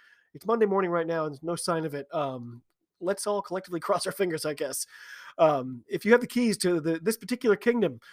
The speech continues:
please share them with me. I can't imagine a whole season of not seeing any of this action. In any event, as I say, things do start on Friday, though as of this writing, there's still some things up in the air regarding the Warriors and the Wasps. As far as I know, those fixtures are on.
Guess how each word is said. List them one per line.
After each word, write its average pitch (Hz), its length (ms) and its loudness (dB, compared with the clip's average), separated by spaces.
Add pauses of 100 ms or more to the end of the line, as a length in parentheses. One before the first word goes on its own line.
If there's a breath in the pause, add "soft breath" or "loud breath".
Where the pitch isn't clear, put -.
(260 loud breath)
please 233 220 2
share 233 240 4
them 226 80 2
with 175 180 -2
me. 143 100 -4
I 117 80 -10
can't 226 240 0
imagine 196 400 0
a 175 40 2
whole 180 140 -2
season 180 280 -4
of 135 100 -6
not 175 320 -2
seeing 180 260 0
any 165 120 0
of 156 60 -2
this 156 140 -4
action. 139 340 -4 (640 soft breath)
In 196 80 8
any 262 140 12
event, 160 300 6
as 196 160 2
I 202 60 8
say, 185 240 2
things 190 220 0
do 262 220 2
start 240 220 0
on 170 80 0
Friday, 156 420 4 (380 soft breath)
though 175 100 0
as 208 180 4
of 208 80 2
this 185 160 -2
writing, 170 440 0
there's 160 160 -6
still 269 160 -2
some 233 160 -4
things 190 220 -2
up 185 140 0
in 165 80 -6
the 170 100 0
air 170 100 2
regarding 147 500 -2 (160)
the 156 80 -8
Warriors 202 420 6
and 151 80 -10
the 131 60 -10
Wasps. 180 500 0 (280 soft breath)
As - 40 -20
far 208 140 4
as 180 60 2
I 185 60 2
know, 175 120 2
those 160 140 -2
fixtures 139 320 -10
are 143 100 -10
on. 160 300 0